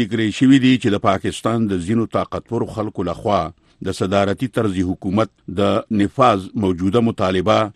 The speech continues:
یقیناً چې په کال نولس سوه اتیایم کې د جنرال ضیاء الحق لخوا د صدارتي نظام د راوستو د کوششونو سره سمون خوري. جنرال ضیاء الحق خدا نظام بدل نکړی شو،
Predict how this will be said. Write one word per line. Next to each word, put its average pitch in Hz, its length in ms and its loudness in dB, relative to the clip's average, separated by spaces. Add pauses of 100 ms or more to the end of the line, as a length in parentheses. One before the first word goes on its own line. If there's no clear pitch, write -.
(200)
یقیناً 104 500 2
چې - 220 -8
په 90 120 -8
کال 101 220 0
نولس 113 400 0
سوه 107 240 0 (120)
اتیایم 98 600 0
کې 107 460 -2
د 95 200 2
جنرال 127 400 4
ضیاء 95 220 2
الحق 117 340 -4
لخوا 107 320 -2 (240)
د 98 160 -2
صدارتي 104 540 2
نظام 123 340 2
د 95 140 0
راوستو 95 440 0
د 98 160 -4
کوششونو 98 560 0
سره 87 180 0 (360)
سمون 92 420 2
خوري. 104 200 0 (400)
جنرال 143 360 6 (220)
ضیاء 110 240 4
الحق 107 360 0
خدا 110 260 2
نظام 120 420 0
بدل 107 240 0
نکړی 123 400 0
شو، 98 160 -2